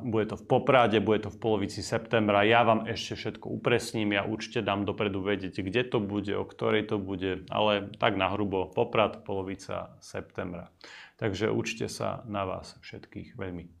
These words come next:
tešíme. Dnešný čas sme už dnes naplnili, ja vám veľmi pekne ďakujem za vašu pozornosť a za vašu podporu. Dnes tu so mnou bol David Pavlík, ktorý vás všetkých pozdravuje, a taktiež aj Ľubo Huďo.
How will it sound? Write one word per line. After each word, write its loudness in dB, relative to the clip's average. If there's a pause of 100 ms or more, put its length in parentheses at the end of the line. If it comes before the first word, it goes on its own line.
tešíme. -6 (560)
Dnešný 4
čas 6
sme -6
už -2
dnes -2
naplnili, 2
ja 4
vám -2
veľmi 0
pekne -4
ďakujem 4
za 4
vašu 6
pozornosť 4
a 2
za 2
vašu 0
podporu. 6 (400)
Dnes 6
tu 0
so 4
mnou 6
bol 4
David 6
Pavlík, 4
ktorý 0
vás -6
všetkých -8
pozdravuje, 6
a 0
taktiež -4
aj -6
Ľubo 2
Huďo. -4